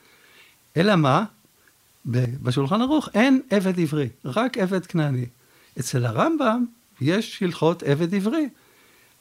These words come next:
הרמב"ם כותב כידוע את משנה תורה לא רק לזמנו, אלא הוא כותב את זה גם לעתיד, ולכן יש לו גם הלכות מלכים, מה יהיה בעתיד. וברור לגמרי שיש עיסוק,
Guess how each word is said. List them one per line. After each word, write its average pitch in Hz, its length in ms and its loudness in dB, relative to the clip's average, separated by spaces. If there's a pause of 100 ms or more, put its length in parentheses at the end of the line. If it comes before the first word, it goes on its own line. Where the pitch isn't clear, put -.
(160)
הרמב"ם 165 380 2
כותב 180 460 0
כידוע 156 440 0
את 170 100 -4
משנה 151 260 -2
תורה 156 360 -2
לא 170 280 4
רק 160 420 -2 (100)
לזמנו, 127 720 0
אלא 165 140 -2
הוא 165 80 -4
כותב 170 340 -4
את 180 60 -2
זה 165 100 0
גם 151 220 0
לעתיד, 180 460 -2
ולכן 165 280 -2
יש 165 160 -4
לו 170 100 -2
גם 165 200 0
הלכות 160 320 -2
מלכים, 170 480 -2
מה 160 120 2
יהיה 170 220 0
בעתיד. 151 540 0 (560)
וברור 151 400 0
לגמרי 202 440 0
שיש 196 580 -4
עיסוק, 185 600 -4